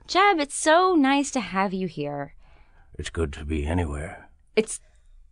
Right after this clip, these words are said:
Speaker 1: it's always good when we have a, so we have a lot of normal people come on with paranormal problems, but we rarely have what folks that I like to term paranormal,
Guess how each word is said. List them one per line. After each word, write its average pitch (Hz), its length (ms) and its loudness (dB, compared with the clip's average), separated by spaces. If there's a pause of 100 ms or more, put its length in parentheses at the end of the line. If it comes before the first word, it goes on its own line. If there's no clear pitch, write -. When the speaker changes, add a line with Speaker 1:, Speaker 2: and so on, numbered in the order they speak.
(160)
Speaker 1:
it's 277 180 2
always 403 440 6
good 302 340 4
when 262 180 4
we 233 160 2
have 190 480 6 (560)
a, 208 200 6 (160)
so - 180 0
we 320 180 4
have 453 80 4
a 403 40 6
lot 320 120 6
of 247 80 4
normal 185 320 4
people 180 240 2
come 170 220 4
on 160 120 6
with 160 180 2
paranormal 156 560 4
problems, 156 440 2
but 220 120 4
we 254 140 4
rarely 277 400 4
have 196 460 4
what 190 360 6 (200)
folks - 540 0
that 202 120 6
I 208 160 6
like 196 240 4
to 196 100 -2
term 170 600 2 (1000)
paranormal, 165 720 4